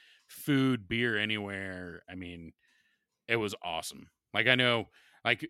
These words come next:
it wasn't our tailgate, so we weren't looking to be like, "Hey, beer me." You know, we're like, eh, you know, that, 'cause that's,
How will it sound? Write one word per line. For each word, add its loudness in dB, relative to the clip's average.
it 4
wasn't 4
our 4
tailgate, 2
so -4
we 0
weren't 0
looking -4
to -6
be -4
like, -6
"Hey, 0
beer 0
me." -8
You -6
know, -4
we're -8
like, -10
eh, -8
you -4
know, 0
that, -2
'cause -12
that's, 4